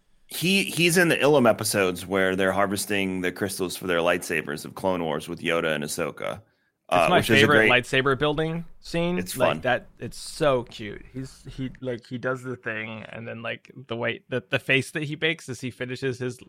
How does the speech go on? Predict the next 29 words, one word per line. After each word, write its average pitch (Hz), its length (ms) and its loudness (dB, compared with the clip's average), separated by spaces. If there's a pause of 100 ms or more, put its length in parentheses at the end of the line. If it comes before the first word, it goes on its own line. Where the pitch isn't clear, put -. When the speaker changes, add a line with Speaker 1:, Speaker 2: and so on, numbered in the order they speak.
(220)
Speaker 2:
cute - 240 -10
little 139 240 -8
lightsaber 147 600 -4
is, - 320 -12
like, - 300 -20 (520)
mwah. 127 440 -2
Speaker 1:
That's 110 160 4
what 143 120 6
you 135 160 8
learn 117 260 6
about 104 500 6
the 101 320 4
droid 101 400 2
that 82 120 -2
helps 98 280 0
them 85 180 -8
build 92 280 -2
it - 160 -12
too, 95 200 -2
that 76 140 -6
there's 87 180 -8
this 82 160 -10
one 92 280 0
ancient 92 460 -8
droid 80 380 -2
that 80 100 -4
helps 78 340 -6
them, 87 440 -8
the 78 200 -6